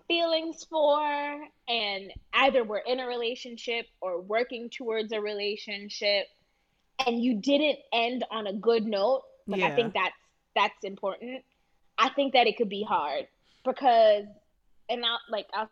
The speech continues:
Speaker 1: speak for me. If I, like, was seeing someone and we didn't end on a good note,
Speaker 2: Mm-hmm.
Speaker 1: it would be hard for me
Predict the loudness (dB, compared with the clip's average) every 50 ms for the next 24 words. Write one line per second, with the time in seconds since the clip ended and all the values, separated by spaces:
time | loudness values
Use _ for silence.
0 | _ _ -18 -16 -16 -14 -12 -12 -10 -8 -6 -6 -6 -6 -8 -10 -8 -8 -10 -10
1 | _ _ -2 0 2 2 2 2 2 4 4 4 2 0 -2 -6 -12 _ _ _
2 | _ _ _ _ _ _ _ _ _ _ _ _ _ _ _ _ _ _ _ _
3 | _ -6 -4 -4 -4 -4 -4 -6 -6 -6 -10 -10 -8 -8 -8 -8 -6 -4 -4 -4
4 | -4 -4 -4 -2 -2 -2 -2 -4 -6 -10 -14 -16 -14 _ -8 -8 -6 -4 -4 -2
5 | 0 4 4 4 4 4 2 -2 2 6 6 6 6 4 0 2 2 2 2 0
6 | -2 -2 0 2 2 2 0 -2 -6 _ _ -4 -2 -2 0 0 2 6 6 6
7 | 6 4 2 0 -4 -6 -6 0 4 4 6 6 6 4 2 -2 -4 -4 -4 -4
8 | -6 -6 -6 -6 -6 -6 -8 -10